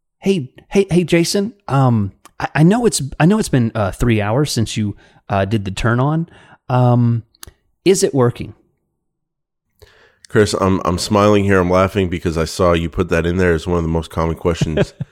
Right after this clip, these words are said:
Speaker 2: <laughs> you might get.
Speaker 1: Oh, I see.
Speaker 2: Um,
Speaker 1: Oh, no.
Speaker 2: and people, people love this show for its honesty. And I'm just gonna be real with you, Chris. I'm so good at what I do. I'm so,
Speaker 1: Ugh.
Speaker 2: and I think about this often.
Speaker 1: Oh, man.
Speaker 2: Nobody has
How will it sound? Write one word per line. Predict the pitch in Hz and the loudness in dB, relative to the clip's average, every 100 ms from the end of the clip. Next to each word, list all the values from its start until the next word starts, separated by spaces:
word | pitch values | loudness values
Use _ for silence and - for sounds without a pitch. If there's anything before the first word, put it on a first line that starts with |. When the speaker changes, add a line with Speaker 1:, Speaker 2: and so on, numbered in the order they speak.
| - - _ _ _ | -12 -12 _ _ _
Speaker 2:
<laughs> | _ _ _ _ _ | _ _ _ _ _
you | 85 98 | -2 2
might | 147 165 156 | 4 4 4
get. | 165 180 | 2 4
Speaker 1:
Oh, | 156 170 175 175 170 160 147 | 4 4 4 2 2 2 0
I | 147 | -2
see. | 143 - | -4 -2
Speaker 2:
Um, | 98 95 90 | 0 2 0
Speaker 1:
Oh, | 127 131 131 | 0 0 -2
no. | 117 110 110 107 95 - | -4 -6 -8 -10 -8 0
Speaker 2:
and | 104 98 104 98 | 2 2 -2 -4
people, | 120 117 123 117 | -2 4 4 4
people | 85 117 117 107 | 0 0 2 4
love | 107 107 | 2 2
this | 101 | -4
show | - 104 | 2 2
for | 104 101 | 2 0
its | 90 104 | 2 2
honesty. | 107 110 - 117 117 - | 2 0 -2 -2 -2 -4
And | 101 92 | 0 0
I'm | 101 | 0
just | 123 - | -4 -2
gonna | 113 | 0
be | 95 | 0
real | 90 98 107 | 0 4 4
with | 95 85 | 2 -4
you, | 82 | -4
Chris. | 90 82 - - | -2 -2 -4 -2
I'm | 98 104 | 0 0
so | - - 117 123 | -4 0 2 2
good | 90 104 104 82 - | 2 2 4 0 -6
at | |
what | 90 95 | -2 -2
I | 90 | -2
do. | 85 95 80 | -2 -2 0
I'm | 85 90 | -2 -4
so, | - 110 104 110 113 110 | -4 2 4 4 0 -6
Speaker 1:
Ugh. | 110 101 87 | -6 -6 -2
Speaker 2:
and | 92 | 0
I | |
think | 95 127 | 0 0
about | 110 107 | 0 0
this | 92 87 | 0 0
often. | 95 92 82 82 | 0 0 -4 -6
Speaker 1:
Oh, | 127 107 85 | -8 -10 -4
man. | 92 | 2
Speaker 2:
Nobody | 113 120 127 113 104 | 2 4 2 2 -2
has | 101 95 87 - | 0 0 0 -8